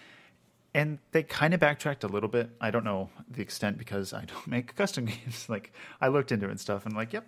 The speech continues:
this is sure hard." They kinda backed off and basically added in the old functionality to override the current stat and regen funkiness, which I don't know how it works anymore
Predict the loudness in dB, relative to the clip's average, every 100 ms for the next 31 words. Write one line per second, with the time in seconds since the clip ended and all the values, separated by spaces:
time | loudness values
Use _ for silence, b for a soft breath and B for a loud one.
0 | _ -8 -4 -4 -4 -4 -4 -4 -8 B
1 | B B B B 2 2 0 -10 0 4
2 | 6 6 4 4 2 2 2 0 -2 -2
3 | -10 _ _ -4 -2 -4 -6 -6 -2 0
4 | 2 2 2 2 0 0 -2 2 4 4
5 | 2 -2 -4 -2 -2 0 2 2 2 0
6 | -2 -10 b b b b _ -6 -6 -8
7 | -4 2 2 2 -2 -6 0 2 2 2
8 | 0 0 -2 -2 -2 -2 -6 -2 -2 0
9 | 0 0 -2 -8 -8 -6 -2 -2 -2 -4
10 | -6 -6 -6 -8 -8 -6 -6